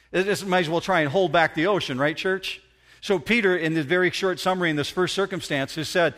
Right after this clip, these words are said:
it, it, these two points are really critical to him.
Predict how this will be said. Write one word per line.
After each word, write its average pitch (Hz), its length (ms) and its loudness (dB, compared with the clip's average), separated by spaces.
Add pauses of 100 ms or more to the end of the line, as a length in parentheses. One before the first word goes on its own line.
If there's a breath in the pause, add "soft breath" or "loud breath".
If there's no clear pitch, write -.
(240 loud breath)
it, 151 180 -8
it, 147 340 -10
these 180 300 -2
two 208 180 -4
points 190 360 -2
are 156 40 -4
really 170 220 0
critical 165 380 -2
to 113 100 -6
him. 113 280 -4